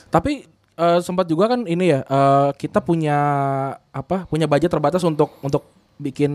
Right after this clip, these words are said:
banyak scout kan. Nah, ada, ada, oh, lima kosong. <laughs> Nah, apa, eh, ada, ada, ada, ada part juga pas kita bisa kayak cuma rip-, apa sih namanya, minta cardnya doang gitu loh.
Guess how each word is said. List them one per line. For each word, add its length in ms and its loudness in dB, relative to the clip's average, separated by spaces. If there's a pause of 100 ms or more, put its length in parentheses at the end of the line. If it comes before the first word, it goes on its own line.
(220)
banyak 300 -6
scout 340 0
kan. 260 -2 (460)
Nah, 260 0
ada, 240 4
ada, 360 6
oh, 100 2
lima 180 0
kosong. 380 -6 (440)
<laughs> 40 -4 (680)
Nah, 260 4
apa, 320 4
eh, 340 0
ada, 240 4
ada, 160 2 (100)
ada, 220 0
ada 260 -2
part 240 0
juga 300 0
pas 240 0 (380)
kita 220 -4
bisa 220 -2
kayak 320 0
cuma 520 -2
rip-, 220 -6 (260)
apa 220 -10
sih 100 -4
namanya, 280 0
minta 260 0
cardnya 380 0
doang 200 2
gitu 160 -2
loh. 120 0